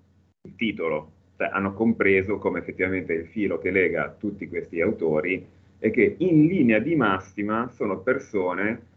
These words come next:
che hanno dato, sono intellettuali, ma anche, noi, noi tra l'altro non ci siamo limitati soltanto all'intellettuale, ma anche all'intellettuale proprio tutto tondo, che è anche l'artista, perché per esempio abbiamo inserito anche,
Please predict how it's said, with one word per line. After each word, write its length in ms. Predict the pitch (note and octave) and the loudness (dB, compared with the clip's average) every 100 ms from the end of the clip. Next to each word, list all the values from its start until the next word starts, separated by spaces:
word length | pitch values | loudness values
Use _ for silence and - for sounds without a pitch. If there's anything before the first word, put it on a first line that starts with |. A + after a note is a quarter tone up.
| _ | _
che 80 | - | 0
hanno 160 | A#2 | 2
dato, 600 | A2+ F#2 E2+ F2 E2 - _ _ | 2 2 0 -4 -6 -8 _ _
sono 300 | G2+ F2 D#2+ _ _ - | -10 -10 -12 _ _ -20
intellettuali, 840 | F#2+ F#2 F#2 - G#2 F#2+ E2 C#2+ - _ _ _ | -8 -6 -4 -2 0 2 0 -4 -14 _ _ _
ma 240 | F#2 G2 A2 | 0 2 2
anche, 480 | A2+ G#2 G2+ - - _ _ _ _ _ _ | 0 0 0 -2 -14 _ _ _ _ _ _
noi, 200 | A#2 B2 | -2 0
noi 180 | C3+ B2+ | -2 -2
tra 140 | A2+ | 0
l'altro 180 | A#2 B2 | 0 0
non 120 | A#2 | -4
ci 80 | - | -6
siamo 300 | - A2+ G#2 | -6 -4 -2
limitati 440 | F#2+ F2+ F2+ E2+ D#2+ | -4 -6 -6 -8 -8
soltanto 420 | E2+ G2 G2 F#2+ | -10 -6 -6 -6
all'intellettuale, 1200 | F#2 F2+ F2+ E2+ D#2+ - D#2 D2 D2+ D2+ - - _ _ _ _ _ _ B2+ | -8 -8 -6 -6 -6 -4 -2 -2 -4 -8 -12 -20 _ _ _ _ _ _ 4
ma 240 | C3 - | 4 0
anche 440 | A2 G#2+ A2 A2+ A#2 | -2 -2 -2 -2 -2
all'intellettuale 580 | G#2 G2+ F#2 F#2+ G2 G2 | -2 -4 -6 -4 -2 -2
proprio 300 | F2 F#2 - | -4 -8 -10
tutto 380 | G2 - - | -12 -4 -2
tondo, 380 | - G2 G#2 G2+ | 0 -2 0 0
che 100 | G2+ | -2
è 20 | |
anche 200 | F#2 F2 | -2 -2
l'artista, 720 | E2+ E2 D#2+ A#2 G#2+ - E2 D#2+ | -2 -2 -4 -2 -2 -2 -4 -4
perché 300 | - D#2+ D#2+ | -8 -10 -6
per 160 | F2 | -4
esempio 400 | F2 F2+ F2 F#2 | -4 -4 -4 -4
abbiamo 460 | F#2 F2 E2 E2 E2 | -2 -4 -4 -6 -8
inserito 460 | D#2+ F2 E2+ D#2 E2+ | -8 -4 -4 -2 -2
anche, 460 | D#2+ F2 D#2+ D#2 | -2 -2 -2 -4